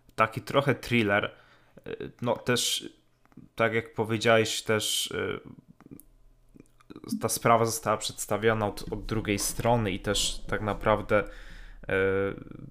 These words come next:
musimy tutaj przestać <laughs> używać słowa też. <laughs> Ale, ale tak, tak na, na poważnie mówiąc, ja siedząc i oglądając ten film,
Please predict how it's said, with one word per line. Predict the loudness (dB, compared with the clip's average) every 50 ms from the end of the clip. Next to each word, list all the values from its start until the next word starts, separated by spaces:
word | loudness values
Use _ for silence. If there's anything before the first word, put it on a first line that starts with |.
| -14 -14 -12 -12
musimy | -10 -10 -6 -4 -2 -2 -2 -2
tutaj | -4 -4 -4 -2 0 0 0 -2 -4 -6 -6
przestać | -6 -6 -4 -4 -4 -6 -6 -6
<laughs> |
używać | -6 -6 -6 -2 0 0 0 2 0
słowa | 2 4 4 6 6 6 4
też. | 4 2 2 2 2 2 2 2 4 6 6 6 6 4 -2 -14 -18 -18 -10 -6
<laughs> | -6 -4 -4 -2 0 0 0 2 0 -2 -2 -4 -8 -4 -2 0 2 2
Ale, | 2 2 2 6 8 10 10 10 8 4 -4 -12 -12 -10 -10 -4 2
ale | 6 6 6 8
tak, | 6 4 4 2 0
tak | -2 0 2 2 2 2
na, | 0 0 0 -2 -8 -10 -8 -8 -8 0 2
na | 2 2
poważnie | 2 2 4 4 4 4 4 2 0
mówiąc, | 0 -2 0 2 2 2 2 0 -2 -6 -8 -8 -10 -18 -20 -20 -20 -20 _ _ _ _ _ _ -4
ja | 2 4 6 8 8 8 6 4 0 -8 -12 -10
siedząc | -4 0 0 0 0 0 -4 -4 -6 -6 -2
i | 0 0
oglądając | 0 2 2 0 0 2 2 2 2 2 0 -2 -4 -6
ten | -4 -4 -6 -6
film, | -6 -2 0 2 2 0 0 -4 -8